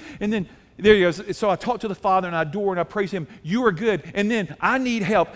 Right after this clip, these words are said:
How many of you feel like you could, you could say, "Lord, I need help," and you could add something to it? A-, anybody in the room could add anything to that? "Do I need to come over and help you?" You're like, "No, I got it." And then, "They need help."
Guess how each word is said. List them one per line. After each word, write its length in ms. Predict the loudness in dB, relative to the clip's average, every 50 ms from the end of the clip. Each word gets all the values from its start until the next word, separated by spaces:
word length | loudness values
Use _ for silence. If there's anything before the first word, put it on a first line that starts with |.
| -16 -6
How 160 | -2 -2 -2
many 160 | 0 0 -2
of 80 | -2 -2
you 60 | -4
feel 160 | -4 -2 -4
like 140 | -4 -2 -4
you 80 | -6 -8
could, 140 | -8 -8 -10 -12 -20 -12 -8
you 100 | -8 -6
could 180 | -6 -8 -10
say, 180 | -6 -6 -6 -6
"Lord, 220 | -4 -6 -8 -6 -6
I 80 | -6 -6
need 160 | -6 -6 -6
help," 240 | -6 -6 -6 -6 -6
and 100 | -6 -6
you 80 | -6
could 140 | -8 -8 -6
add 220 | -4 -4 -4 -4
something 240 | -6 -12 -12 -12 -12
to 120 | -10 -8 -8
it? 200 | -8 -8 -10 -10
A-, 60 | -10
anybody 300 | -10 -10 -8 -10 -10 -10
in 40 | -10
the 60 | -10
room 180 | -12 -12 -12
could 160 | -12 -14 -14 -10
add 200 | -6 -6 -6 -6
anything 320 | -8 -10 -10 -10 -10 -8
to 80 | -8 -8
that? 260 | -8 -8 -10 -12 _ _ _ _ _ _ _ _ _ -10
"Do 100 | -6 -4
I 40 | -4
need 140 | -4 -4 -6
to 60 | -6
come 160 | -8 -8 -8
over 140 | -8 -8 -8
and 80 | -6 -6
help 200 | -6 -8 -8 -10
you?" 120 | -16 -16 _ _ _ _ _ _ _ _ -14
You're 100 | -10 -10
like, 140 | -8 -8 -8
"No, 200 | -8 -10 -10 -12 -16 -20 -20 -16 -8
I 60 | -6 0
got 220 | 2 4 4 2
it." 60 | 0 -4 -10 -12 -8 -4
And 160 | -2 -2 0
then, 220 | 0 -2 -2 -4 -8 -12 -20 -20 _
"They 300 | -10 -2 0 0 0 0
need 240 | 0 -2 -2 -2 -2
help." 260 | -4 -4 -4 -6 -6